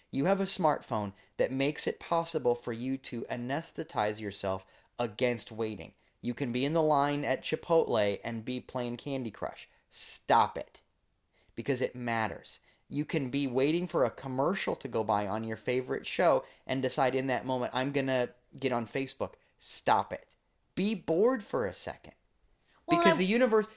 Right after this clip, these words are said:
Speaker 1: you're, what happens is you get good at the life telling you things.
Speaker 2: And I wanna go back to the, the bus incident, because, and, and what you said about ego.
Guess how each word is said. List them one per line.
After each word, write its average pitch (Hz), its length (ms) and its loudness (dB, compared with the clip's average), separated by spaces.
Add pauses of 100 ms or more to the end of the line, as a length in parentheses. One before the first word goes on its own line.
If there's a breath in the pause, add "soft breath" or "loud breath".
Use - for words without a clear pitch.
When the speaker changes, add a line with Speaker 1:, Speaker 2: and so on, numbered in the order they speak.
Speaker 1:
you're, 180 200 2
what 190 180 4
happens 220 400 2
is 147 120 -4
you 175 120 -2
get 156 300 0
good 165 180 2
at - 220 0
the 143 60 0
life 139 200 4
telling 147 380 -4
you 185 160 0
things. - 480 -14 (180 soft breath)
Speaker 2:
And 285 80 -4
I 302 60 4
wanna 285 240 4
go 349 120 0
back 214 540 0 (120)
to 202 440 -4 (460)
the, 185 200 0 (200)
the 196 160 -2
bus 180 380 0
incident, 175 640 -8
because, 202 500 -2
and, 190 260 -6
and 190 220 -2
what 185 140 -2
you 196 100 -2
said 190 240 -2
about 170 340 -2
ego. 156 460 -8